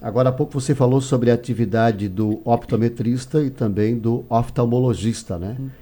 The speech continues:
Speaker 1: É, até pra também atender aqui a pergunta do ouvinte de Siderópolis, né? A Mariane Raichaski.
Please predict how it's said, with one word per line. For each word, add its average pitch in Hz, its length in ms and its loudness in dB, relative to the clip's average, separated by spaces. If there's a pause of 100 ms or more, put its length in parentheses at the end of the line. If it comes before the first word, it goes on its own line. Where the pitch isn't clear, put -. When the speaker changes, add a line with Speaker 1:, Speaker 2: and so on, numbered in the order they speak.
(260)
Speaker 1:
É, 101 220 -4
até 101 260 -2
pra 113 300 0
também 104 420 -2
atender 104 440 -2
aqui 101 200 -6
a 101 60 -4
pergunta 101 460 -4
do 98 80 -2
ouvinte 98 320 -4
de 90 80 -12
Siderópolis, 113 920 -4
né? 104 200 -10 (520)
A 92 280 -6
Mariane 104 640 -2
Raichaski. 104 1080 -6